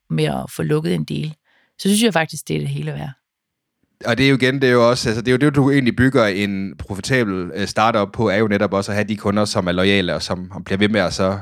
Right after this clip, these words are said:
Speaker 2: være glade for det produkt, du har. Så på den måde kan man sige, det har måske været en udfordring, når I har skulle skubbe det i gang, men det har også været en fordel for jer, når det så er lykkedes, netop fordi, at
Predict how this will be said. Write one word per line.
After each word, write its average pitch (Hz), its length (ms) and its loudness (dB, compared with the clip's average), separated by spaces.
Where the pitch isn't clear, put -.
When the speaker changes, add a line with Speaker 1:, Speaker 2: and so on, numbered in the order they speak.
Speaker 2:
være 95 120 0
glade 92 200 0
for 107 100 -6
det 98 120 0
produkt, - 340 -4
du 98 60 -4
har. 92 220 0
Så - 120 -10
på - 100 -8
den 113 200 0
måde 104 160 2
kan 110 140 -4
man 87 80 -6
sige, 104 180 -4
det 113 200 2
har 113 160 2
måske 104 260 0
været 113 100 2
en 98 80 0
udfordring, 107 440 0
når 85 80 -4
I 90 60 -2
har 92 120 -4
skulle 90 300 -12
skubbe - 260 -2
det 101 60 0
i 95 40 0
gang, 117 340 -2
men 98 120 -6
det 95 80 -2
har 104 80 -2
også 117 280 0
været 123 100 4
en 95 40 -2
fordel 123 300 0
for 104 120 -4
jer, 101 120 -2
når 92 100 -8
det 82 80 -8
så - 80 -6
er 107 40 0
lykkedes, 113 580 0
netop 120 200 0
fordi, 104 300 -4
at 85 200 -4